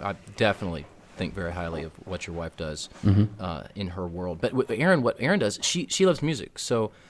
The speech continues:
Speaker 1: she's involved in our choir. Um, she helps lead the, the praise team. Um, she was actually our interim when we were in an interim for our contemporary worship.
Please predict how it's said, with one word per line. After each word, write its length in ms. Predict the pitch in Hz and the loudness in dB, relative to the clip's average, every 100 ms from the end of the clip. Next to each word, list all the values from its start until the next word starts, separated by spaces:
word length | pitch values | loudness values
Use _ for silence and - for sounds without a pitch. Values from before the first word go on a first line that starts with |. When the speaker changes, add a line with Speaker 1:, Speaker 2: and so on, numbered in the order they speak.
| - - | -16 -2
Speaker 1:
she's 200 | 135 135 | 2 4
involved 280 | 113 113 | 6 4
in 60 | 117 | 4
our 100 | 123 | -2
choir. 520 | - 104 92 110 139 - 101 | 0 0 2 -2 -6 -10 -6
Um, 460 | 95 90 90 - - | -4 -4 -4 -8 -8
she 460 | - 110 101 95 - | -6 -4 -4 -6 -6
helps 460 | 107 107 - - - 107 | -6 -6 -6 -10 -10 -8
lead 360 | 101 98 101 - - | -6 -6 -10 -16 -12
the, 260 | 104 101 98 | -6 -4 -4
the 100 | 113 | -6
praise 320 | - 92 85 - | -4 -4 -4 -8
team. 320 | 87 85 127 - _ _ _ | -8 -8 -10 -16 _ _ _
Um, 200 | 98 92 | -4 -2
she 100 | 92 | 4
was 80 | 180 | 6
actually 260 | 170 - 135 | 6 6 6
our 160 | 98 - 113 | 6 2 0
interim 540 | 113 160 123 101 107 | 2 2 2 2 0
when 200 | 110 107 | 0 0
we 100 | 107 | 0
were 120 | 107 104 | 0 0
in 120 | 101 | 0
an 100 | 98 | 0
interim 400 | 101 127 98 98 | 0 0 -2 -4
for 360 | - 95 92 87 | -8 -6 -4 -2
our 120 | 90 | -4
contemporary 580 | - 95 113 - 95 87 | -6 -6 -6 -4 -4 -4
worship. 400 | 85 87 - | -6 -6 -8